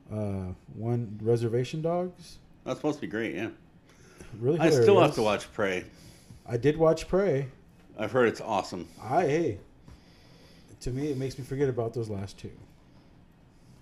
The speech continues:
Speaker 2: Hmm. Uh, by last two,
Speaker 1: And
Speaker 2: do you
Speaker 1: I,
Speaker 2: mean
Speaker 1: and I'm
Speaker 2: Alien?
Speaker 1: a huge Predator fan.
Speaker 2: Do you mean Alien versus Predator, or do you mean
Speaker 1: No,
Speaker 2: the last
Speaker 1: 'cause there's
Speaker 2: two Predator
Speaker 1: Predator,
Speaker 2: movies?
Speaker 1: Predator One, the two A V Ps. Then there's Predators with Adrian Brody. That's a continuation from the first.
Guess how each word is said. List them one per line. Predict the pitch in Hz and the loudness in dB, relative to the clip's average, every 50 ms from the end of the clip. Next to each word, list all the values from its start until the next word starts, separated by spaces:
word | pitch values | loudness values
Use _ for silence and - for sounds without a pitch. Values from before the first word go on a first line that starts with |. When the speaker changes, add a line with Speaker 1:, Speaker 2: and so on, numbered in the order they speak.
| - - | -4 -4
Speaker 2:
Hmm. | 302 359 392 302 - - - - - - _ - - - - - 151 - | -2 0 2 0 0 -2 -10 -20 -20 -20 _ -20 -20 -20 -20 -18 -8 -4
Uh, | - 127 123 | -4 -4 -4
by | 117 107 117 113 | 0 0 0 2
last | 110 113 117 117 - - | 2 2 0 -2 -4 -2
two, | 120 117 | 0 0
Speaker 1:
And | 113 107 | 2 2
Speaker 2:
do | 110 | 2
you | 107 | 0
Speaker 1:
I, | 104 | 2
Speaker 2:
mean | 107 107 127 | 2 4 4
Speaker 1:
and | 139 | 4
I'm | 160 160 | 4 4
Speaker 2:
Alien? | 147 120 120 135 143 151 | 2 2 4 4 4 4
Speaker 1:
a | 170 | 4
huge | 180 180 165 139 120 110 95 - - - - - | 4 4 4 2 0 -2 -6 -10 -16 -20 -20 -6
Predator | - 127 117 107 98 90 90 | -2 -2 -2 -2 -4 -6 -10
fan. | - - 95 85 - | -12 -12 -16 -16 -8
Speaker 2:
Do | - 113 | -2 2
you | |
mean | 117 113 110 101 | 4 4 4 4
Alien | 101 113 123 131 | 2 2 0 2
versus | 131 147 143 143 | 2 0 -2 -2
Predator, | - - 156 156 156 160 | -2 0 2 2 4 2
or | 143 113 | 2 2
do | 107 | 2
you | 104 | 2
mean | 104 107 104 101 | 2 2 2 2
Speaker 1:
No, | 98 | 2
Speaker 2:
the | 98 98 | 0 0
last | 98 104 - | 0 0 0
Speaker 1:
'cause | - | 2
there's | 120 120 101 | 0 -2 0
Speaker 2:
two | - | 2
Predator | 104 101 - 180 180 | 2 4 4 4 4
Speaker 1:
Predator, | 185 190 | 4 2
Speaker 2:
movies? | 185 175 - - | 0 -4 -6 -6
Speaker 1:
Predator | - 147 147 160 175 185 | -2 0 0 2 2 2
One, | 185 170 131 117 123 139 147 - - - - - _ - - - - - | 2 2 0 -2 -4 -4 -8 -12 -20 -20 -20 -20 _ -20 -20 -20 -16 -14
the | 113 101 | -12 -8
two | - 147 156 139 | -4 0 2 4
A | 143 151 | 4 4
V | 151 165 170 - - 135 117 110 120 139 | 2 0 -4 -4 -2 -2 -2 -2 -6 -8
Ps. | 131 - - - - - - _ - - - | -10 -14 -18 -20 -20 -20 -20 _ -20 -10 -2
Then | - 127 131 | -2 0 2
there's | 131 117 113 | 0 0 -2
Predators | - - - 151 135 127 123 123 160 202 233 247 208 151 135 131 139 156 196 214 202 - - 180 - - - - | -2 -2 -2 0 2 2 6 8 8 8 10 10 8 8 8 6 4 2 -2 -4 -6 -10 -14 -16 -18 -18 -16 -4
with | 147 127 127 123 - - | -2 -2 -2 -2 -4 -2
Adrian | 139 139 139 123 131 131 123 120 | -2 0 0 2 0 0 0 0
Brody. | 107 120 143 180 180 156 143 | 2 4 4 4 4 4 2
That's | 120 120 117 - | 0 0 0 -2
a | |
continuation | 120 135 120 - 143 143 139 131 127 127 127 123 - 139 120 | -6 -6 -6 -4 -4 -4 -2 -2 0 -2 -2 -2 -4 -10 -10
from | - 123 110 110 | -10 -10 -8 -8
the | 135 143 | -8 -6
first. | - 120 101 107 135 - - - | -6 -4 -4 -4 -6 -8 -12 -20